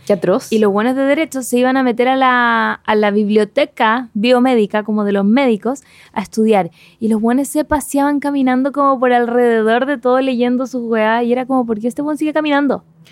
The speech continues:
Speaker 1: Son una especie invasora, es heavy,
Speaker 2: Mm.
Speaker 1: como que en todas las universidades pasa lo mismo. En la Chile pasaba que la, la gente de la Facultad de Derecho cruzaba a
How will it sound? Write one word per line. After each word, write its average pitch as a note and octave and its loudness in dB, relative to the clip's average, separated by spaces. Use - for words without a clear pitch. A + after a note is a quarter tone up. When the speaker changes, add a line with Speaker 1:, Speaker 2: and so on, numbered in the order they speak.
Speaker 1:
Son B3 0
una C4 0
especie C4+ -2
invasora, B3 0
es G#3+ -6
heavy, A#3+ 4
Speaker 2:
Mm. A3 -6
Speaker 1:
como G#3+ 0
que G3+ 2
en G3 -4
todas A3+ 2
las B3+ 0
universidades B3+ -2
pasa C4 -4
lo B3+ 0
mismo. A3 -2
En G3+ 0
la F#3+ 0
Chile A#3 -2
pasaba A#3+ -2
que A3+ -2
la, - -8
la G3+ -2
gente G#3+ -2
de B3 2
la B3+ -2
Facultad A#3 -2
de A3+ 2
Derecho B3 -4
cruzaba A#3 -2
a A3 -2